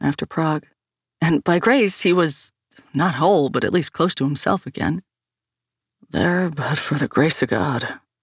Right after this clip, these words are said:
he thought, and reached for the door handle. But the thought skewed sour, and he pulled his hand back again. He owed her something he could not shape in his mind or heart. Liam turned away and ran into the nurse.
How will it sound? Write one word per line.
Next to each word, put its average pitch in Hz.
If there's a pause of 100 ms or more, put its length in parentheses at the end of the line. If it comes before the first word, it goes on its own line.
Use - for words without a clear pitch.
(120)
he -
thought, 160 (560)
and 165
reached 160
for -
the -
door 151
handle. 143 (1300)
But 180
the 190
thought 202
skewed 156
sour, 131 (340)
and 131
he 131
pulled 151
his 143
hand 139
back 143
again. 139 (1700)
He 233
owed 269
her 214
something 214
he 202
could -
not 196
shape -
in 165
his 160
mind 170
or -
heart. 165 (2000)
Liam 196
turned 156
away 135
and 143
ran 135
into 147
the 135
nurse. 143